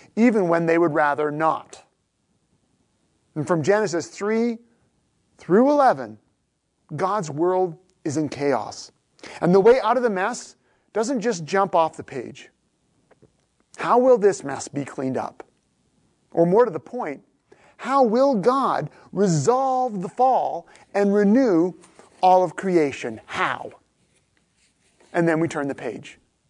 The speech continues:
to Genesis twelve, and we discover God's method of choice. That this is how God will save us. This is how renewal will come, though it will be a long time coming.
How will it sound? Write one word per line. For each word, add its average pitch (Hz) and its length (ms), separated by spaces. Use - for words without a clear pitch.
to - 80
Genesis 143 400
twelve, 156 480
and 185 100
we 196 80
discover 196 640
God's 170 520
method 139 560
of 110 140
choice. - 500
That 165 200
this 226 360
is 175 100
how 147 180
God 139 440
will 165 100
save 226 300
us. - 180
This 202 420
is 202 180
how 190 420
renewal 185 500
will 170 100
come, 180 400
though 190 260
it 185 80
will 214 300
be 196 400
a 175 80
long 175 600
time 147 460
coming. 127 480